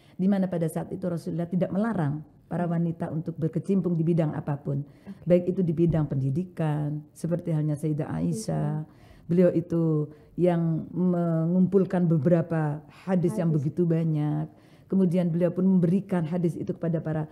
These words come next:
Speaker 1: sahabat setelahnya Rasulullah Shallallahu Alaihi Wasallam meninggal. Kemudian jangan lupa, Sayyidah Khadijah pun seorang pedagang yang luar
Speaker 2: Luar
Speaker 1: biasa.
Speaker 2: biasa. Oh, iya.
Speaker 1: Beliau juga seorang pembisnis tulen.
Speaker 2: Iya.
Speaker 1: Nah, bagaimana beliau sampai berdagang sampai ke luar negeri.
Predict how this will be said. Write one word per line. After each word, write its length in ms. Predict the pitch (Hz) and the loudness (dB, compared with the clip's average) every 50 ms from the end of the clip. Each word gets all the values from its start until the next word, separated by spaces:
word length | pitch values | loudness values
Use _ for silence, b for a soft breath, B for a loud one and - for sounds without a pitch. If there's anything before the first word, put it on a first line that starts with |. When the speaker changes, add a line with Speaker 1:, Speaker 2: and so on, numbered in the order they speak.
| B B B B | B B B B
Speaker 1:
sahabat 400 | - - 170 156 160 156 160 - | -6 -2 0 0 0 0 -2 -4
setelahnya 480 | - 170 - 165 160 160 165 165 160 156 | -4 -6 -4 -2 -2 0 0 0 -2 -2
Rasulullah 480 | 151 - - 165 165 156 156 160 151 | -4 -4 -4 -4 -4 -2 -4 -4 -6
Shallallahu 400 | 139 - 170 160 160 160 160 156 | -6 -6 -6 -6 -4 -4 -6 -6
Alaihi 160 | 143 156 151 151 | -6 -6 -6 -8
Wasallam 320 | 156 - 170 165 165 165 | -6 -6 -6 -4 -4 -4
meninggal. 640 | 160 160 160 156 151 156 156 156 156 160 156 160 160 b b b b b b b b b | -2 -2 -2 -4 -4 -4 -4 -6 -6 -6 -8 -10 -12 b b b b b b b b b
Kemudian 560 | - 240 262 277 233 233 311 339 330 311 226 185 | 2 4 4 4 4 2 0 0 0 -2 2 2
jangan 240 | 247 254 269 277 | 4 4 4 2
lupa, 400 | 302 370 370 - 262 262 269 269 B B B B B | 0 -2 -4 -6 -10 -10 -10 -12 B B B B B
Sayyidah 320 | B - 320 302 233 285 269 | B 0 2 2 4 2 2
Khadijah 400 | 294 302 220 262 262 196 269 262 | 2 0 2 2 4 6 6 6
pun 160 | 254 349 - | 4 4 -4
seorang 240 | - - 330 320 311 | -6 -6 -4 -4 -2
pedagang 480 | - 294 202 214 208 185 240 285 285 | 2 4 6 6 6 6 4 2 2
yang 160 | 285 285 277 | 0 0 0
luar 160 | 285 294 311 - | 0 0 0 2
Speaker 2:
Luar 240 | 254 240 294 - | 2 2 2 0
Speaker 1:
biasa. 400 | 226 214 208 - - 214 202 202 | -2 -6 -6 -4 -4 -2 -2 -2
Speaker 2:
biasa. 160 | - - 240 - - | -4 -8 -12 -12 -12
Oh, 160 | 294 339 359 | -10 -10 -10
iya. 240 | 339 302 - 226 - - - | -10 -10 -10 -12 -14 -8 -4
Speaker 1:
Beliau 280 | 185 202 233 247 240 240 233 220 | 0 4 6 6 6 6 6 4
juga 300 | 202 175 208 185 226 226 | 2 2 4 4 4 4
seorang 560 | 214 233 - - 220 214 208 208 202 208 202 | 2 0 0 0 0 2 2 2 2 0 0
pembisnis 560 | 190 233 233 220 202 220 208 - 233 240 233 226 | 0 2 4 4 4 4 4 2 0 0 0 0
tulen. 720 | - - 294 339 320 262 208 185 170 170 165 160 - 247 | -2 -4 -4 0 0 2 2 2 2 2 0 0 -2 -4
Speaker 2:
Iya. 120 | 233 214 208 B B B B B | -8 -12 -16 B B B B B
Speaker 1:
Nah, 240 | - 202 202 196 185 175 170 170 - - - | 0 2 2 2 2 2 0 -4 -6 -4 2
bagaimana 480 | 185 208 180 214 196 202 196 196 196 196 | 2 4 6 6 6 6 4 4 4 4
beliau 240 | 185 190 190 190 190 | 4 6 6 4 4
sampai 640 | 185 196 175 170 170 170 170 - - 254 - - | 2 2 0 2 2 0 0 2 2 0 0 0
berdagang 640 | - - 135 - 185 175 170 180 170 160 - 185 165 | -4 -2 0 2 2 4 4 2 2 2 2 0 -2
sampai 320 | 165 185 170 160 180 180 - | 0 -2 -2 -2 -4 -4 -2
ke 80 | - | 0
luar 320 | 180 185 175 175 165 165 170 | 2 2 2 2 2 0 0
negeri. 720 | 180 185 190 151 131 165 185 160 180 185 185 180 175 | 0 0 0 -2 0 0 2 2 4 2 2 2 2